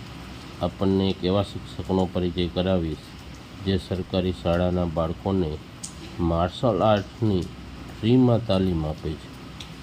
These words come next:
અને તમામ સગવડ ફ્રીમાં શાળા કક્ષાએ ઊભી કરી છે. એવા શિક્ષક શ્રી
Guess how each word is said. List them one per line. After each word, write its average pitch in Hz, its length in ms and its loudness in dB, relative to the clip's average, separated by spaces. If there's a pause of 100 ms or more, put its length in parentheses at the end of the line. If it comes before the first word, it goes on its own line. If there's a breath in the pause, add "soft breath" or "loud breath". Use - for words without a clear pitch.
અને 95 160 2
તમામ 92 420 4
સગવડ 87 440 0
ફ્રીમાં 98 600 0 (600)
શાળા 92 240 4
કક્ષાએ 85 500 -4
ઊભી 82 380 -2
કરી 98 220 0
છે. 82 200 -4 (720)
એવા 101 200 4
શિક્ષક 98 500 -2 (140)
શ્રી 87 260 0